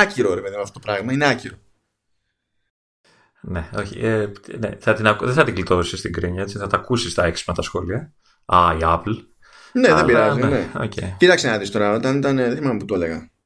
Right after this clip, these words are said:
Speaker 1: Το, το έλεγα πάλι στο προηγούμενο επεισόδιο, το λέγαμε μεταξύ μας κατηδίαν, ούτε που θυμάμαι. Αλλά,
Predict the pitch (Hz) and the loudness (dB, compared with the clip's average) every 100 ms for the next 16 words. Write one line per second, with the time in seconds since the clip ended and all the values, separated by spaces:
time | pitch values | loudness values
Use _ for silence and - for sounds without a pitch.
0 | _ _ _ _ - 110 104 120 135 120 | _ _ _ _ -4 -4 -2 0 2 2
1 | 107 123 123 110 98 95 104 95 95 123 | 2 0 2 0 2 0 -2 -2 0 0
2 | 113 - 110 120 101 107 127 123 110 90 | -2 -2 -2 0 0 0 2 0 -2 -4
3 | - 120 120 110 101 90 117 123 127 101 | -4 -4 -2 -4 -4 -2 -2 -2 -4 -4
4 | 95 80 - _ - - - _ - 175 | -6 -6 -8 _ -20 -20 -20 _ -4 2
5 | 180 175 156 - | 2 2 0 -6